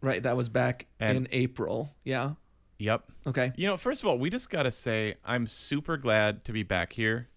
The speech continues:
Speaker 1: Yep.
Speaker 2: Um, we've been doing Perfect Movie, which has been a blast.
Speaker 1: Yeah, this feels
Speaker 2: And
Speaker 1: different, though, huh?
Speaker 2: Yeah. Yeah, this, so when I listened to that, I was like, "Man, we just kind of sometimes just talk for a while."
Speaker 1: <laughs> Yeah.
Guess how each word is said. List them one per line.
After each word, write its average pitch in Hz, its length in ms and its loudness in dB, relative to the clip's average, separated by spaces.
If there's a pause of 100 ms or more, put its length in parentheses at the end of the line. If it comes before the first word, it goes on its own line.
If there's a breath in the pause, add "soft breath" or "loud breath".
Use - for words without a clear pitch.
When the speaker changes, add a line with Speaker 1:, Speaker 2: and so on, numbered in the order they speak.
(180)
Speaker 1:
Yep. 165 220 2 (880)
Speaker 2:
Um, 98 500 -2
we've 110 240 -2
been 107 240 0
doing 117 240 2
Perfect 135 320 2
Movie, 131 460 2
which - 220 -8
has 107 100 -2
been 107 180 -2
a 90 80 0
blast. 98 920 -2 (200)
Speaker 1:
Yeah, 165 220 2
this 139 220 0
feels 107 280 0
Speaker 2:
And - 100 0
Speaker 1:
different, 175 420 2
though, 120 160 0
huh? 127 140 -4
Speaker 2:
Yeah. 185 140 -2 (1300)
Yeah, 156 160 6
this, 180 280 -4 (400 soft breath)
so - 180 2
when 156 140 6
I 156 60 8
listened 175 300 2
to 123 60 2
that, 113 200 4
I 113 80 2
was 120 160 2
like, 113 180 -2
"Man, 139 260 2
we 127 120 0
just 185 280 -2 (200)
kind 135 240 0
of 107 140 -2
sometimes 107 840 -4 (360)
just - 300 -10
talk - 360 -2
for 90 180 -6
a 80 80 -4
while." 71 420 -4
Speaker 1:
<laughs> - 40 -20 (140)
Yeah. 151 240 2